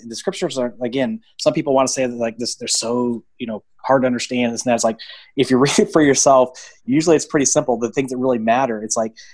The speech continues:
'cause God just lays it out. It's like, "Here, do this so that, you know, this will happen." And th-, this is,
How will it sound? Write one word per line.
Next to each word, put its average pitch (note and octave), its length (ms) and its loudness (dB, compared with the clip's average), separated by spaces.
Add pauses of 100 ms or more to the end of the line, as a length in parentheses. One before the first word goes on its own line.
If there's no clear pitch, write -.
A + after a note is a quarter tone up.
(160)
'cause A#2+ 120 -2
God C3+ 240 2
just C3+ 160 -2
lays B2 180 0
it B2+ 60 2
out. C3 100 6
It's - 120 -4
like, G#2+ 140 -4 (260)
"Here, A#2+ 120 0
do B2 280 2
this A#2+ 540 0
so F#3+ 440 4
that, G#2+ 340 -6 (280)
you B2+ 140 -10
know, A2+ 260 -8 (260)
this B2 140 -4
will A#2 80 0
happen." A#2 400 2
And G#2+ 400 -10
th-, A#2 180 -6
this B2 220 2
is, G#2+ 240 -4